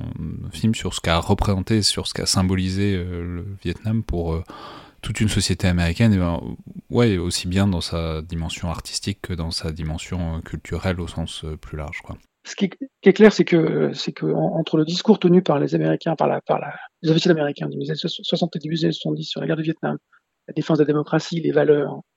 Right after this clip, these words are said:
Speaker 2: y compris après l'offensive du Tet, et ce que montre le film, c'est-à-dire, euh, des boys déchaînés après des playmates, euh, de la drogue,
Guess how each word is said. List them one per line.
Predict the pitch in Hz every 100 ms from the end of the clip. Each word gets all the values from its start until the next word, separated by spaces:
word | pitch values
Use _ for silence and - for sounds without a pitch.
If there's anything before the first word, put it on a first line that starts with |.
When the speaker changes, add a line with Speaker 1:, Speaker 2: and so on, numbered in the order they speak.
| _
Speaker 2:
y |
compris | - 170 175
après | -
l'offensive | 147 175 -
du | -
Tet, | - 82 - - - - - -
et |
ce | 139
que | -
montre | 160 196 208 165
le | 165
film, | - 165 143
c'est-à-dire, | 135 151 151 151 156 - _ _ _ _ -
euh, | 131 135 131 131 135
des | 147
boys | 160 156 160 151 -
déchaînés | 156 156 156
après | 160 -
des | 147 147
playmates, | - - 160 - _ _ _ _ -
euh, | 135 135 139 143 147 151 156 - _ _ _ _ _ _ _ -
de |
la | 170
drogue, | 160 147 -